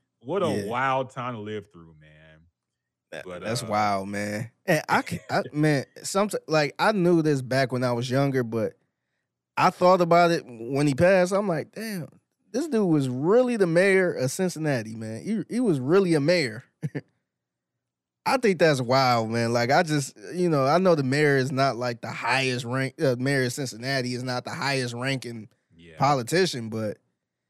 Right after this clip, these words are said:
Speaker 2: I'm like, "Damn, this dude," <laughs> like, like, it, it kinda makes something like Donald Trump seem normal. Like, I, I, like, the way we look at things and politicians and all that stuff, it's like anybody could be in that seat. <laughs>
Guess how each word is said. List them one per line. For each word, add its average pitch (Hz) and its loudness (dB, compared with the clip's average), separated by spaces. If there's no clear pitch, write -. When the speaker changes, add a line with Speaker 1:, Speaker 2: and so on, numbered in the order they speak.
Speaker 2:
I'm 220 -2
like, 160 2
"Damn, 185 2
this 202 0
dude," 185 6
<laughs> 180 0
like, 123 -6
like, 170 0
it, 190 -2
it 165 -4
kinda 196 4
makes 165 2
something 156 -2
like 143 0
Donald 139 -2
Trump 147 -4
seem 131 -6
normal. 120 -10
Like, 113 0
I, 151 0
I, - -8
like, 117 -4
the 127 -2
way 151 6
we 170 2
look 165 2
at 135 -2
things 156 2
and 123 -2
politicians 143 0
and 123 -2
all 139 4
that 143 2
stuff, 143 2
it's 233 -4
like 180 4
anybody 160 2
could 113 -6
be 117 -4
in 113 -6
that 107 -6
seat. 113 -10
<laughs> - -20